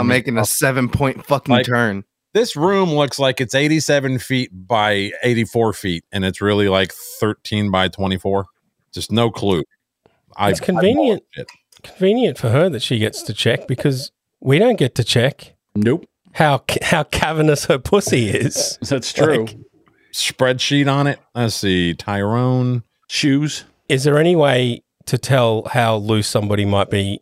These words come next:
Speaker 3: before you, um, get to the point that you really find out?
Speaker 1: Yeah, if they have a tattoo on their arm of a ruler.
Speaker 3: <laughs> That's probably an indication.
Speaker 2: That's a good
Speaker 3: <laughs>
Speaker 2: indication.
Speaker 4: It said here that she's had sex eleven times in a day,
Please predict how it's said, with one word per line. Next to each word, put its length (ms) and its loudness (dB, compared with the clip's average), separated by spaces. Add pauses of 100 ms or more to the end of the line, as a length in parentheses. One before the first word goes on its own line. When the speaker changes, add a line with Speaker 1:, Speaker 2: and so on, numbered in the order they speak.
(100)
Speaker 3:
before 340 0
you, 280 2
um, 260 0 (360)
get 220 -2
to 100 -4
the 80 -2
point 280 0
that 120 -6
you 120 -2
really 260 2
find 320 0
out? 220 -4 (180)
Speaker 1:
Yeah, 380 0 (100)
if 140 -8
they 100 0
have 220 2
a 40 0
tattoo 460 0
on 140 0
their 120 0
arm 360 0
of 160 -2
a 80 2
ruler. 480 0 (120)
Speaker 3:
<laughs> 140 -14
That's 320 0
probably 460 0 (120)
an 80 2
indication. 420 -2
Speaker 2:
That's 200 2
a 60 2
good 160 2
Speaker 3:
<laughs> 120 0
Speaker 2:
indication. 680 -2 (540)
Speaker 4:
It 140 -4
said 300 0
here 260 0
that 140 -2
she's 240 -6
had 180 0
sex 420 -2 (100)
eleven 400 0
times 400 0
in 120 -4
a 60 0
day, 500 -2